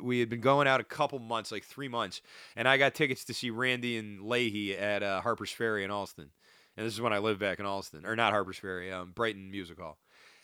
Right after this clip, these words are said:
And so, uh, I said, "Hey, do you wanna go to this? It's the show I like,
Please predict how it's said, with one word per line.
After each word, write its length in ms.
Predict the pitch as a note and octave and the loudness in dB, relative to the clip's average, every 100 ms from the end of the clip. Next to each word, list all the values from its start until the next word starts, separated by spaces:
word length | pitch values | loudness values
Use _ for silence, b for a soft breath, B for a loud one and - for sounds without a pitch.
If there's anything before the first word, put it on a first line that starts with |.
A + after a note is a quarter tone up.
| b | b
And 120 | C3 | -4
so, 340 | - E3 C#3+ C#3 | 6 10 12 12
uh, 360 | B2+ A#2 G#2+ | 8 8 6
I 100 | A#2 | 2
said, 220 | A#2 D#3 C3+ | 4 8 10
"Hey, 80 | |
do 40 | C3+ | 10
you 80 | B2+ | 8
wanna 140 | A#2+ | 6
go 160 | B2+ C#3+ | 8 8
to 60 | |
this? 280 | G#2+ G2+ - B B B | 6 2 -2 B B B
It's 160 | A2 | -6
the 120 | - - | -2 0
show 280 | - C#3+ | 6 8
I 120 | C3+ A2 | 10 8
like, 420 | G#2 G2 F#2+ | 4 2 -2